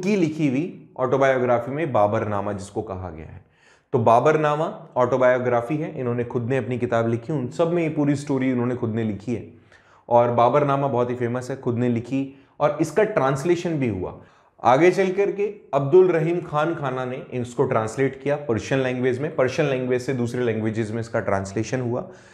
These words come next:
जब बाबरनामा उन्होंने खुद ने लिखी थी तो वो टर्किश लैंग्वेज में थी, टर्किश लैंग्वेज में उन्होंने अपनी बुक का कंपोजिशन किया and late,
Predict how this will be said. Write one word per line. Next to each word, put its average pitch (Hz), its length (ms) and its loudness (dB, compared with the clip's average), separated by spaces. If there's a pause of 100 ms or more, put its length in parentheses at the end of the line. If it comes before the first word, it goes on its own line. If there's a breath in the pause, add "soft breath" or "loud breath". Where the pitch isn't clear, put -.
(220 loud breath)
जब 165 220 4
बाबरनामा 156 580 2 (360)
उन्होंने 156 380 2
खुद 160 200 0
ने 175 140 2
लिखी 160 280 -2
थी 165 140 -4
तो 170 120 -2
वो 170 120 0
टर्किश 151 460 -4
लैंग्वेज 147 360 -2
में 147 120 -2
थी, 160 120 -6 (540 loud breath)
टर्किश 139 420 2
लैंग्वेज 156 360 2
में 156 120 0
उन्होंने 147 220 0
अपनी 143 200 -2
बुक 131 200 -2
का 135 100 0
कंपोजिशन 120 560 -2
किया 156 280 -4
and 160 260 -6
late, 127 400 0